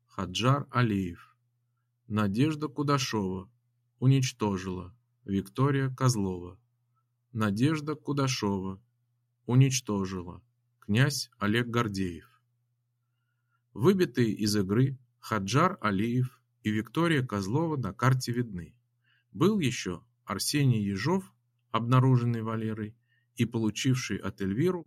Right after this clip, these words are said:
пару попаданий. Он оставил неактивную метку в месте, где был замечен и где пропал из зоны видимости.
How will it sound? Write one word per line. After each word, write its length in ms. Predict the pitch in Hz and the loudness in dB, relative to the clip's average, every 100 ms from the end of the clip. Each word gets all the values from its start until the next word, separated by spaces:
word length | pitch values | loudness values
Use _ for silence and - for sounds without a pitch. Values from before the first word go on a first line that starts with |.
| _ | _
пару 300 | 107 120 127 | 0 2 0
попаданий. 720 | 123 107 98 85 80 76 _ _ _ _ _ _ - | -4 -8 -6 -8 -14 -20 _ _ _ _ _ _ -2
Он 200 | 175 185 | 0 2
оставил 560 | - - 151 147 143 - - | 0 -4 -2 -2 -4 -6 -2
неактивную 680 | 135 143 - 127 98 95 98 | 0 0 0 0 0 0 0
метку 380 | 120 101 - 98 | 0 -2 -6 -4
в 60 | |
месте, 500 | 120 190 190 - 87 - _ _ _ - | 0 0 -2 -6 -12 -14 _ _ _ -10
где 220 | 104 117 | 0 0
был 220 | 110 101 | 2 0
замечен 600 | 101 110 156 190 - 135 | 2 0 0 -2 -6 -10
и 100 | 110 | -6
где 220 | 98 117 156 | -2 -2 -2
пропал 500 | - 92 - 127 131 | -4 -6 0 0 0
из 140 | 101 | -2
зоны 320 | 92 101 110 | -2 -2 -2
видимости. 640 | 104 95 87 80 78 - | 0 -2 -4 -10 -16 -16